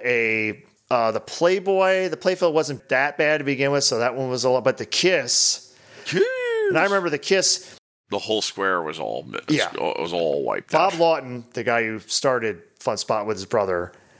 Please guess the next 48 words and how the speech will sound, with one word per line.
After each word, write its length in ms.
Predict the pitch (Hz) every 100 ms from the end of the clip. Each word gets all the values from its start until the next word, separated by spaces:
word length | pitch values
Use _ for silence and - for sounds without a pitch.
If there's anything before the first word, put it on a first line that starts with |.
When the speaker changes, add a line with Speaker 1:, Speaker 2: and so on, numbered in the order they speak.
| - _ _ _
Speaker 1:
that 140 | 147 160
was, 140 | 156
like, 100 | 147
his 140 | 135
favorite 260 | - 131 131
game, 300 | 131 131 151 - _ _ _ -
Kiss. 540 | 139 143 - - - _ _ -
So 180 | 131
that 120 | 120 156
was 140 | 151
the 80 | 151
one 240 | 123 147
pinball 260 | 156 151 147
machine 220 | 143 143
that 120 | 127
was 140 | 101 104
always 260 | 110 110
working 460 | 110 107 127 123 120 - _ _ _ -
'cause 180 | 117
he 60 | 113
would 100 | 104
always 180 | 104 107
play 160 | - 113
it 80 | 104
every 180 | 104
day. 260 | 104 104 113 - _ _ _ _ _ _
So 280 | - 113 101
it's 100 | 98
still 300 | - 151 165
there, 280 | 131 123 127
but 180 | 131 113
it's 120 | -
got 280 | 143 127 107
either 240 | 151 180
an 60 | 151
overlay 400 | 151 170 160 151
or 100 | 139
a 40 | 127
new 100 | 131
playfield, 420 | 123 107 101 90
one 140 | 101
or 60 | 98
the 120 | 92
other. 260 | 87 82 - _ -
Speaker 2:
Nice. 400 | - - - -
Speaker 1:
In 120 | 104
there. 240 | 90 - - -
Yep. 280 | 107 110